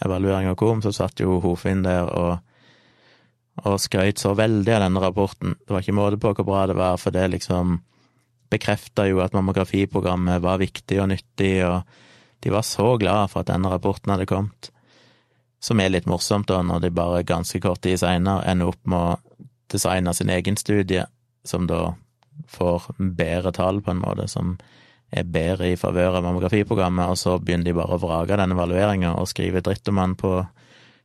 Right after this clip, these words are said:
Kreftregisteret sine sider, eh, <laughs> og bruke sin egen istedenfor.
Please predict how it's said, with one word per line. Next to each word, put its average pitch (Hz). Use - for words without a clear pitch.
Kreftregisteret 98
sine 95
sider, 101
eh, 90
<laughs> 127
og 101
bruke 101
sin 87
egen 87
istedenfor. 98